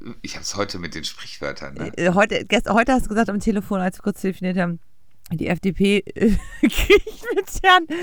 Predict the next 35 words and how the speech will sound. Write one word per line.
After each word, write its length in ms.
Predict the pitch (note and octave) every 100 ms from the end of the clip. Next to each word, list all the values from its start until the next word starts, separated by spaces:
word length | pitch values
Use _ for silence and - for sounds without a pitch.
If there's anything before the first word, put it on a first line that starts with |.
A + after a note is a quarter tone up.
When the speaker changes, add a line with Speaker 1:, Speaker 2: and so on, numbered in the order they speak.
| E4+ C#4
Speaker 2:
wie 100 | - D4+
heißt 180 | D4+ C#4
er 60 |
noch? 260 | G#3 G#3 G3+ - - - -
Äh, 360 | G#3+ G#3+ G#3 G3+
Speaker 1:
Die 140 | B2+ A2+
kriecht 380 | - C#3+ C#3 -
mit 160 | B2+
dem 120 | - A#2
Herrn 180 | A2+
Lindner 720 | A2 A2 A#2 - C#4+ D4 - -
Speaker 2:
<laughs> 80 |
auf 80 | A#4
dem 220 | - E4
Speaker 1:
<laughs> 100 | C4+
Speaker 2:
Boden. 580 | D4 F#4+ A#4+ A#4 F4+ F#4+
<laughs> 1400 | - - G#4 - - - F#4+ - - F4 E4+ F4 F4+ F#4+
Mit, 180 | E4+ E4+
sehe 180 | F#4 G#4
das 160 | G4 -
gerade 180 | E4 E4+
mit 100 | D#4+
seinem 180 | C#4+
Aktenkoffer 680 | B3+ D4 - E4+ D#4 C#4 D4+
in 60 | C4+
der 160 | B3
Hand, 180 | A3 C#4+
weißt 240 | - C4 C#4+
du, 60 | A#3+
so 80 | B3
Speaker 1:
Oh 360 | D4+ F4 D#4+
Gott, 140 | B3+ A#3+
Speaker 2:
rob, 280 | A3 D4
Speaker 1:
ey. 80 | -
Speaker 2:
rob. 320 | C4+ A3+ C4+